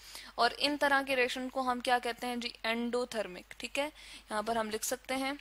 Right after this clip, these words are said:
हमारे पास क्या है, एंडोथर्मिक।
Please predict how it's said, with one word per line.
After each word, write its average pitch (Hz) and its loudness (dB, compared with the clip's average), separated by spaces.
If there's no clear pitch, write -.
हमारे 220 2
पास 233 0
क्या 240 8
है, 269 4
एंडोथर्मिक। 240 2